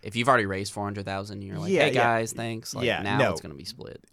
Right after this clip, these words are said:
Speaker 2: If you didn't say that beforehand, but if you hit twenty-five thousand on the dot and then you post that, like, it's still kinda scummy 'cause no one's re-
Speaker 1: But I guess you are telling them
Speaker 2: Yeah,
Speaker 1: about
Speaker 2: so
Speaker 1: it.
Speaker 2: there's at least a little bit of, like,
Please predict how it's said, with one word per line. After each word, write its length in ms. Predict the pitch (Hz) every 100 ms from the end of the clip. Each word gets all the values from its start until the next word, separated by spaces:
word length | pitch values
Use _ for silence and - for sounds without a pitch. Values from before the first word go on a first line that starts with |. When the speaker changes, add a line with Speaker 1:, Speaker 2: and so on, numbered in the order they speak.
| -
Speaker 2:
If 220 | 127 110
you 160 | 123 127
didn't 320 | 123 107 104
say 240 | - 95
that 180 | 95 -
beforehand, 400 | - 110 107 95
but 80 | 95
if 160 | 92
you 100 | 110
hit 220 | 107 113 -
twenty-five 460 | 113 104 101 92
thousand 320 | 92 95 90
on 140 | 92 87
the 60 |
dot 340 | 85 92 90 -
and 120 | 98
then 140 | 90 87
you 80 |
post 300 | 80 101 -
that, 240 | - 65 - _ _
like, 140 | 98 101
it's 160 | 98
still 260 | - 175 165
kinda 320 | - 131 120
scummy 400 | 98 - 110 127
'cause 240 | 117 92 95
no 200 | 98 95
one's 380 | 95 95 92 85
re- 340 | 87 90 - - -
Speaker 1:
But 220 | 107 110
I 40 | 110
guess 200 | 120 -
you 80 |
are 100 | 101
telling 420 | 113 - - - -
them 120 | -
Speaker 2:
Yeah, 220 | 151 98
Speaker 1:
about 220 | - 107 101
Speaker 2:
so 100 | 123
Speaker 1:
it. 20 |
Speaker 2:
there's 180 | 117 113
at 80 | 120
least 300 | 120 117 -
a 100 | 107
little 380 | 95 95 98 95
bit 240 | 85 85 85
of, 260 | 82 80
like, 380 | 85 80 76 _